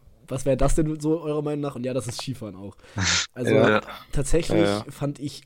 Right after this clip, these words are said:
Speaker 1: alle anderen Urlaube echt immer nur so halb geil, wo wir waren. Ich erinnere mich zum Beispiel, also unser, okay, ähm,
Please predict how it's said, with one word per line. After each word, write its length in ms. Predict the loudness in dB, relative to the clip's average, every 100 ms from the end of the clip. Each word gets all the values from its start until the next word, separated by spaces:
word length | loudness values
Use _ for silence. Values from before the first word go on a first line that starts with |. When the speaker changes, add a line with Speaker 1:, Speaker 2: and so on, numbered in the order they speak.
| -6
Speaker 1:
alle 280 | -4 -4
anderen 360 | -4 -4 -4 -4
Urlaube 680 | -6 -4 -2 -2 -2 -4 -6 -10 _ _ _ _ _ _ _ _ _ _ _ _ _ _ _ _ _
echt 260 | -10 -10 -10
immer 220 | -6 -4
nur 140 | -2
so 260 | -2 -2 0
halb 340 | 0 0 -4
geil, 240 | -6 -4 -4
wo 140 | -6
wir 140 | -6
waren. 340 | -8 -8 -10 -12 -18 -20 _ _ _ _ _ _ _ _ _ _ _ _ -20 -20 _ _ _ _ _ _ _ -8
Ich 120 | -4
erinnere 220 | -2 0
mich 100 | -2
zum 80 | -2
Beispiel, 200 | -4 -4
also 160 | -4
unser, 220 | -2 -2 -6
okay, 280 | -8 -8 -10 -20 _ _
ähm, 400 | -10 -6 -6 -10